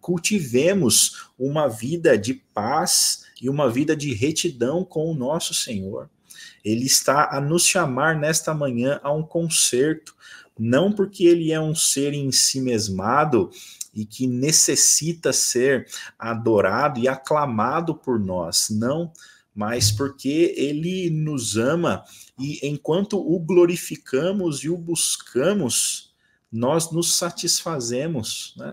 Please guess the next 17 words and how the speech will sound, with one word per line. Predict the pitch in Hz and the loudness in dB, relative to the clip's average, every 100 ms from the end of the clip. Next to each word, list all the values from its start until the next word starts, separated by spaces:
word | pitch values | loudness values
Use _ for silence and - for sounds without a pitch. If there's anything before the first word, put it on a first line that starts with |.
| - | -12
Enquanto | 135 - 170 170 | -10 -2 -2 0
nós, | 185 185 190 190 - - - - - | 0 2 2 2 0 -4 -18 -20 -8
ah, | 120 120 110 | -4 -2 0
nos | 117 131 151 - - - | 0 -2 0 0 -2 -2
ajustamos | 143 180 160 165 - - - 156 208 202 160 | 0 0 2 2 2 0 2 2 2 0 0
à | 156 | -2
lei | 139 131 170 185 | 0 2 2 2
do | 175 | -2
Senhor, | - 139 120 135 175 175 _ _ _ _ _ _ | -4 -4 -4 -4 -4 -8 _ _ _ _ _ _
no | 107 117 156 | -8 -4 -2
mesmo | 165 165 190 240 190 180 190 | 0 4 4 4 2 -2 -2
momento | 180 165 127 143 165 151 | 0 -2 -2 -4 -6 -6
nós | 131 143 | -6 -6
desfrutaremos | 131 139 170 - - 156 165 160 135 127 143 156 - - - _ _ | -4 -4 -2 -4 -6 -8 -4 -2 0 0 -4 -6 -8 -8 -12 _ _
de | 104 | -10
grande | 117 123 143 139 | -6 -2 -4 -4
graça, | 117 101 117 143 143 - 135 | -4 2 4 2 0 -4 -8